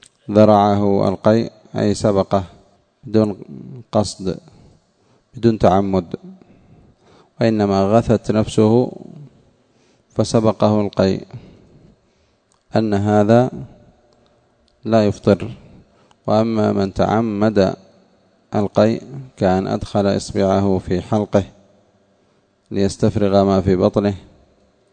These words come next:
فإنه يفطر. هذا مذهب الجمهور.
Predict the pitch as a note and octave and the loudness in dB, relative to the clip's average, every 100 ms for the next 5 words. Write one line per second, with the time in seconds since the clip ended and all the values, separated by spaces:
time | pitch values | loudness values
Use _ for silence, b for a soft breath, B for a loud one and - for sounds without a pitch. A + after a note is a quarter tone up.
0 | _ _ _ _ _ _ _ _ _ - | _ _ _ _ _ _ _ _ _ -6
1 | G#2+ G#2 G#2+ G#2+ A2 A#2 A2+ G#2+ - - | 0 0 2 2 2 2 0 0 -2 -2
2 | - B2 A2+ G2+ G#2 G#2+ A2 G2+ G#2 F#2+ | -4 -12 -2 4 4 4 2 2 0 0
3 | F2+ F2+ F2+ F2 - | 0 -2 -2 -8 -10